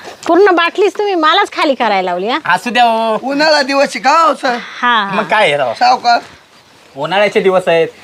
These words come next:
Speaker 2: थंडगार दिलं पाहिजे.
Speaker 3: हम्म.
Speaker 2: आहे का?
Speaker 1: थोडं बरं वाटलं पोटात थंड गेलं तर.
Speaker 2: बरं वाटलं ना?
Speaker 1: कारण कधीची मी ते जमिनीकडेच होते ना, सगळी पाहणी करत होते. हम्म.
Speaker 2: बरं, तुला काय कामं बिमं आहेत का नाही?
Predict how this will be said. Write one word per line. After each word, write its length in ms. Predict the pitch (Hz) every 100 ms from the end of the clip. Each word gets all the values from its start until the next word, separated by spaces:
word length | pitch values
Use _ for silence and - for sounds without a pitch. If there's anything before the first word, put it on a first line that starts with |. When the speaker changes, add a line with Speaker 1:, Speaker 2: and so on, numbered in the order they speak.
| - -
Speaker 2:
थंडगार 380 | 220 247 254
दिलं 240 | 240 240 285
पाहिजे. 600 | 285 240 196 208 196 196
Speaker 3:
हम्म. 240 | 190 175 165 - -
Speaker 2:
आहे 180 | - 302
का? 60 | 330
Speaker 1:
थोडं 760 | 381 349 330 294 277 226 214
बरं 200 | 285 294
वाटलं 320 | 320 294 294
पोटात 320 | 254 277 247 233
थंड 220 | 269 254
गेलं 260 | 208 196 208 202
तर. 100 | 285 339 -
Speaker 2:
बरं 120 | 202
वाटलं 260 | 254 185 185
ना? 60 | 269
Speaker 1:
कारण 140 | 262 -
कधीची 400 | 311 339 339 330
मी 140 | 302
ते 380 | 294 285 269 254
जमिनीकडेच 680 | 240 277 294 302 311 339 339
होते 220 | 311 262
ना, 220 | 294 262
सगळी 280 | - 262 269
पाहणी 380 | - 262 269 254
करत 300 | 220 202 233
होते. 300 | 226 247 233 190 - _ -
हम्म. 360 | 208 196 165 175 - - - - - - - - - - - - - - - - 185
Speaker 2:
बरं, 160 | 254 254 - _ _ _ _ _ _ _ _ _ _ -
तुला 140 | 254
काय 140 | 285 302
कामं 340 | 311 302 320
बिमं 200 | 330 330
आहेत 100 | 320
का 140 | 330
नाही? 200 | 349 262